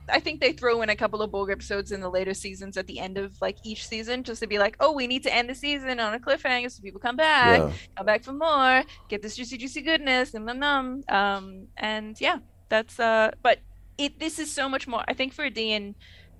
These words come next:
Speaker 1: a D and D game to have, like, this, or a role-playing game,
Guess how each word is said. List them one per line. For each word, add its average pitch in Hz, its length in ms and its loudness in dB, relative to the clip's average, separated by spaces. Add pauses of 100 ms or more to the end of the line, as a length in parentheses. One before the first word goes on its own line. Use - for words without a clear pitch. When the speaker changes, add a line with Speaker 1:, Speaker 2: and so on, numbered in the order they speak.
Speaker 1:
a - 100 -4
D 220 220 -4
and 208 100 -4
D 208 120 -4
game 175 240 -4
to 190 60 -4
have, 190 280 -2
like, 190 260 -2
this, - 320 -8
or 208 260 0
a 202 60 -6
role-playing 190 420 -6
game, 180 300 -8